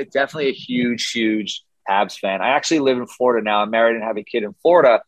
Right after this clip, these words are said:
And I always told my wife, like, there's, I have two non-negotiables. It's the Habs and the Buffalo Bills.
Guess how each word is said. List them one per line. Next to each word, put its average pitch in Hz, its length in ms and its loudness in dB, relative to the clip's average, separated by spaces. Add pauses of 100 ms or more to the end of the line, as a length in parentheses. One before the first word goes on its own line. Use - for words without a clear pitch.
(360)
And 107 100 -2
I 110 40 4
always 127 180 4
told 123 200 0
my 113 100 4
wife, 110 340 4
like, 101 200 -2
there's, 104 300 -8 (220)
I - 40 0
have - 100 -2
two 160 180 0
non-negotiables. 123 1000 0
It's - 120 -14
the 104 80 0
Habs 165 640 2
and 120 100 -4
the 107 60 0
Buffalo 120 380 2
Bills. 90 440 0